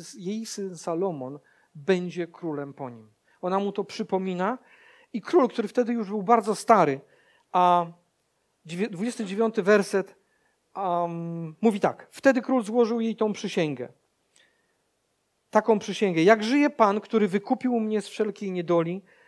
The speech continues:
przysięgałem ci na Pana, Boga Izraela, że Salomon, twój syn, zostanie królem po mnie. I on zamiast mnie zasiądzie na moim tronie. I tak stanie się już dziś”.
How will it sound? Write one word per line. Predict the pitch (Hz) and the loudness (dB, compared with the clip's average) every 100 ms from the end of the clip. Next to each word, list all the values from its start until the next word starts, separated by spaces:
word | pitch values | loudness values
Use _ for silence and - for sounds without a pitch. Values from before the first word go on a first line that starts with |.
| _ _ | _ _
przysięgałem | - - 202 240 220 233 240 247 254 240 _ _ | -12 -10 -2 0 4 6 6 2 0 -8 _ _
ci | - | -4
na | 226 220 | 0 2
Pana, | 214 170 156 165 | 2 2 0 -4
Boga | 160 170 180 | -6 -2 0
Izraela, | 175 165 160 160 | 0 0 0 0
że | 175 | -4
Salomon, | - 190 208 226 | -2 0 0 -2
twój | 220 196 | -6 -8
syn, | - 196 | -6 -6
zostanie | 175 180 196 175 | -8 -6 -6 -6
królem | 156 202 196 185 | -8 -4 -2 -2
po | 175 196 | -2 -2
mnie. | 165 131 120 _ _ | -2 -6 -12 _ _
I | - | -8
on | - 247 262 | 4 6 6
zamiast | 202 220 214 196 - 190 | 4 4 4 0 0 -2
mnie | 202 202 262 | 0 2 0
zasiądzie | 208 196 - 226 220 208 | 0 -2 -2 -4 -4 -4
na | 196 | -4
moim | 190 185 180 | -6 -6 -8
tronie. | - 180 151 135 - - | -6 -6 -4 -8 -10 -10
I | 196 | 2
tak | 294 - | 2 4
stanie | 285 247 202 | 2 2 0
się | 226 | -2
już | 190 | -4
dziś”. | 180 170 180 107 - | -4 -6 -8 -10 -20